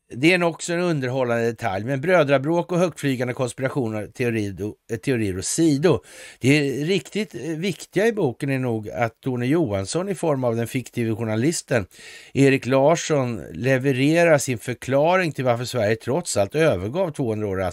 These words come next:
av alliansfrihet tjugohundratjugotvå, alltså. Mycket enkelt. Ja, eh, Socialdemokraterna redde inte ut frågan i valdebatten, och hellre än att förlora valet dödar man frågan genom en kovändning. Ja, man,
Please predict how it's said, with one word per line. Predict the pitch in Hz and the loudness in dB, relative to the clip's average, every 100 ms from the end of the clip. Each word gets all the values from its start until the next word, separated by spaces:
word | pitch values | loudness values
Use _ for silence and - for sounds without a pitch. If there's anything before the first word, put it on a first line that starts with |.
| - | -6
av | 101 104 | -6 -2
alliansfrihet | 107 104 101 87 87 87 - _ _ - 104 107 - | 0 0 -2 -4 -10 -12 -14 _ _ -6 0 0 -2
tjugohundratjugotvå, | - 98 87 - - 87 80 | -8 -6 -8 -12 -14 -12 -10
alltså. | 73 - 82 _ - - - | -10 -10 -12 _ -20 -14 0
Mycket | 170 151 - 156 | 0 0 -4 -4
enkelt. | 110 87 - - 67 - - _ _ - - - - | -4 -6 -14 -18 -18 -20 -20 _ _ -20 -20 -14 0
Ja, | 127 110 - _ - | 2 2 -2 _ -4
eh, | 147 139 95 | 0 2 0
Socialdemokraterna | - 151 165 139 120 120 - 131 127 135 131 | -2 2 4 2 0 -4 -4 -4 -4 -2 0
redde | 131 135 139 | 0 0 -2
inte | 143 160 | -4 -2
ut | 135 190 | 0 -2
frågan | - 185 123 110 | -4 -6 -4 -2
i | |
valdebatten, | 110 101 98 95 - | 0 0 -2 -4 -4
och | 107 | -4
hellre | 123 131 131 143 | -2 -2 0 0
än | 139 | -2
att | 127 | -2
förlora | 147 135 113 | -2 0 0
valet | 110 104 107 | 0 -2 -2
dödar | 139 117 101 | 2 2 0
man | 135 | -4
frågan | 151 143 104 | -4 -6 -6
genom | 98 98 | -6 -4
en | 98 - - - - | -6 -8 -20 -20 -16
kovändning. | - 160 139 92 104 110 127 123 120 123 - - - - | 2 4 4 0 -6 -6 -6 -10 -12 -14 -20 -20 -20 -6
Ja, | - | 2
man, | 147 156 | 4 4